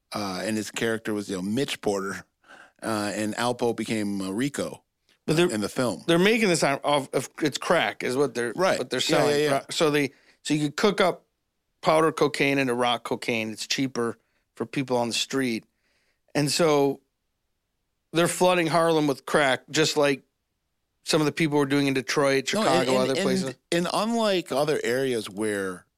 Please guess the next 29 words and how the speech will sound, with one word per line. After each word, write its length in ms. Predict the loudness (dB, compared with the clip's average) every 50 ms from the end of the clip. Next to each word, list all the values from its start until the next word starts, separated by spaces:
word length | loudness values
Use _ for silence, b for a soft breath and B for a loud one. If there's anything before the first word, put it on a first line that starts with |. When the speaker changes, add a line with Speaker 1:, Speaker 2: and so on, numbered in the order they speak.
| _ _ _ _ _ _ _ _
Speaker 1:
becoming 500 | -14 -12 -10 -8 -6 -4 -2 -2 -2 -2
a 60 | -4
kingpin 720 | -6 _ -10 -6 -4 -4 -4 -4 -4 -4 -4 -4 -4 -4 -4
and 240 | -4 -6 -6 -6
building 340 | -4 -2 -2 -2 -2 -2 -2
an 140 | -4 -4 -8 _ -6
empire 680 | -4 -4 -4 -6 -6 -6 -6 -6 -6 -6 -10 -12 -14 -18 _ _ _ _ _ _ _ _ _ _ _ _ -12
was 140 | -8 -6 -4
a 40 | -4
lot 220 | -4 -4 -4 -4
of 60 | -4 -4
times 240 | -4 -6 -6 -6 -8
a 60 | -8
slow 360 | -8 -6 -4 -4 -2 -2 -4
burn. 480 | -4 -4 -4 -4 -4 -4 -6 -8 -10 -14 _ _ -10
Speaker 2:
Mm. 260 | -6 -6 -6 -6 -8 -12 _ _ _ _ _ _ _ _ _ _ _ -8
Speaker 1:
You 80 | -6 -6
know, 80 | -4
it 80 | -4 -4
might 240 | -4 -4 -6 -6 -8
take 200 | -6 -6 -6 -6
a 60 | -6
couple 280 | -6 -6 -6 -4 -4 -4
years, 580 | -4 -2 -4 -4 -4 -4 -6 -6 -10 -14 -16 _ _ _ _ _ _ _ _ _ _ _ _ _ -10
might 120 | -10 -8 -6
take 180 | -6 -6 -6 -6
five 300 | -6 -6 -4 -4 -4 -6
years. 400 | -4 -4 -4 -4 -6 -8 -12 -14 -8
Speaker 2:
Yeah, 320 | -4 -2 0 0 -2 -2